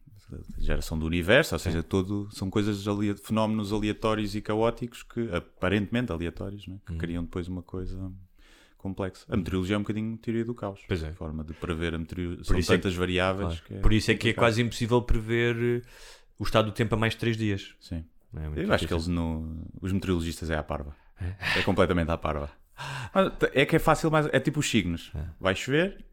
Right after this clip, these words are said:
Speaker 1: vai tá so-, é, vai ser uma dos dois, né? E portanto é assim meio à parva.
Speaker 2: Não sei, imagino que haja outras, ou seja, além de nós que só queremos saber se chove ou se está
Speaker 1: Uhum.
Speaker 2: calor, que haja outras atividades que dependem da meteorologia, tipo aeronáutica,
Speaker 1: Sim.
Speaker 2: e, não é? Se calhar esses têm que ser um bocadinho mais
Speaker 1: Sim,
Speaker 2: específicos,
Speaker 1: é isso,
Speaker 2: imagino.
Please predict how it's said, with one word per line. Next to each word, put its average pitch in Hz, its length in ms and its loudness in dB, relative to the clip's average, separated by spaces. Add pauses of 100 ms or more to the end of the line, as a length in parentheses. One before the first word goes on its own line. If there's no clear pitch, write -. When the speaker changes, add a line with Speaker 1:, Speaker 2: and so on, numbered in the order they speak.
(320)
Speaker 1:
vai 104 200 4
tá 104 140 2
so-, - 160 -8
é, 110 80 4
vai 123 120 4
ser 147 140 0
uma 147 140 2
dos 139 140 0
dois, 107 300 2
né? 90 140 -4 (220)
E 85 80 -8
portanto 87 380 -4
é 98 40 0
assim 95 220 -4
meio 98 180 2
à 95 60 0
parva. - 140 2
Speaker 2:
Não 123 60 6
sei, 110 200 6
imagino 113 360 2
que 110 120 2
haja 104 180 4
outras, 92 720 2 (280)
ou - 60 -6
seja, 92 240 0
além 95 320 4
de - 60 -2
nós 92 240 2
que - 60 -14
só 87 100 -2
queremos 87 200 -4
saber 87 220 0
se - 100 -6
chove 80 280 0
ou 80 40 -2
se - 60 -6
está - 120 -6
Speaker 1:
Uhum. 90 80 -4
Speaker 2:
calor, 87 400 2 (340)
que 104 80 2
haja 92 180 4
outras 92 240 0
atividades 98 500 4
que - 80 -14
dependem 101 280 2
da 101 80 4
meteorologia, 101 600 4
tipo 80 600 -4
aeronáutica, 107 920 4
Speaker 1:
Sim. 85 380 4
Speaker 2:
e, 80 40 -4
não 80 120 -4
é? 82 80 -4
Se - 100 -12
calhar 90 200 2
esses 98 160 2
têm 104 160 2
que - 60 -4
ser 101 100 -4
um 107 40 0
bocadinho 104 240 -2
mais 107 140 2
Speaker 1:
Sim, - 60 -12
Speaker 2:
específicos, 76 360 2
Speaker 1:
é 73 80 -4
isso, 76 160 -4
Speaker 2:
imagino. 71 240 -4